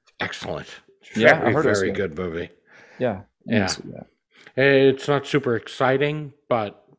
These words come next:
Speaker 1: it,
Speaker 2: Right.
Speaker 1: like, it is
Speaker 2: It's a s-,
Speaker 1: excellent. Ooh.
Speaker 2: strong movie. That's what I
Speaker 1: Yeah.
Speaker 2: gathered. I need to see it.
Speaker 1: Mm-hmm. So, alrighty then, boys. Uh, let's wrap this shit up. Uh,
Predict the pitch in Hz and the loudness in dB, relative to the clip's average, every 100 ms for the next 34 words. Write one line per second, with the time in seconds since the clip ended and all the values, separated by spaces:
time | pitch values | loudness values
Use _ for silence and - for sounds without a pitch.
0 | - 131 110 104 101 - - 120 113 98 | -12 -4 0 0 0 -10 -8 -4 -4 -4
1 | 92 - - _ - - - 220 - - | -10 -10 -16 _ -6 -6 -6 -6 -4 -4
2 | - - - - - - 120 - - - | -6 -12 -20 -16 -16 -10 -10 -8 -6 0
3 | 104 98 95 95 - _ - 143 147 107 | 2 2 0 -2 -6 _ 0 2 4 2
4 | 101 95 95 95 - _ _ _ - 110 | 2 0 -2 -6 -20 _ _ _ -6 -4
5 | 104 - 95 92 92 90 _ _ _ _ | -2 -2 -2 -4 -6 -16 _ _ _ _
6 | _ _ _ - - - _ _ _ - | _ _ _ -14 -12 -12 _ _ _ -16
7 | - - _ 147 160 165 156 135 120 110 | -16 -16 _ 2 4 6 6 6 4 0
8 | 123 113 110 - 131 127 127 131 - 143 | 0 0 0 0 2 4 2 0 -4 -4
9 | 131 - 123 - 127 117 143 160 - 123 | -4 -8 -10 -8 -6 -2 -2 -2 -2 0
10 | 120 120 | 0 -2